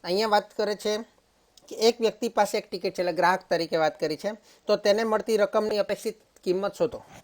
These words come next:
સિમ્પલ છે કે મળતી રકમ આપણે પહેલા જોઈ લઈએ કે તમે પહેલા તો ખર્ચ કરો છો.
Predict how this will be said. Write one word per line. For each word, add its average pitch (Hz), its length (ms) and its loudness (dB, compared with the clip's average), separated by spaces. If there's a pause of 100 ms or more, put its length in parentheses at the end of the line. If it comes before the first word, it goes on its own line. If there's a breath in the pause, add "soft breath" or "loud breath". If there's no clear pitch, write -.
(2250)
સિમ્પલ 196 360 -2
છે 196 140 -6 (1900)
કે 196 80 -4
મળતી 185 340 0
રકમ 202 320 0
આપણે 190 200 -4
પહેલા 185 200 -2
જોઈ 170 180 -6
લઈએ 170 200 -8 (1040)
કે 190 80 -4
તમે 190 260 -2
પહેલા 185 280 0
તો 202 160 0 (680)
ખર્ચ 190 280 -2
કરો 185 240 0
છો. 180 160 -4